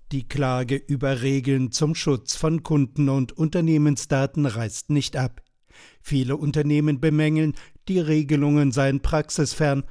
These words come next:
und machten Geschäftsprozesse komplizierter. Etwa, weil nicht nur jedes Land in der E U die D S G V O anders auslegt.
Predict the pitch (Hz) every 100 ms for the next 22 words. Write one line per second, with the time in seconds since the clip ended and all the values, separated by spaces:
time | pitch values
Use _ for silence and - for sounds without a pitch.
0 | - - 185 - 143 120 - 147 127 143
1 | - 139 127 - - 143 127 156 135 156
2 | 135 - 156 139 196 165 - 156 131 127
3 | 113 - _ - - - - 180 175 143
4 | 135 - - 135 123 123 - 139 131 127
5 | 127 131 - 143 156 147 143 135 139 135
6 | - 170 247 160 147 139 127 113 123 120
7 | - 143 127 143 147 139 143 - 139 151
8 | 151 - 147 139 - 147 143 -